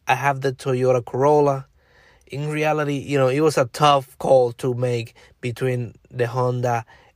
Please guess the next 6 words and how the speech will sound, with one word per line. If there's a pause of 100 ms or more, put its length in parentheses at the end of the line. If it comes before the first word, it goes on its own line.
and
the
Toyota,
but (260)
either
way,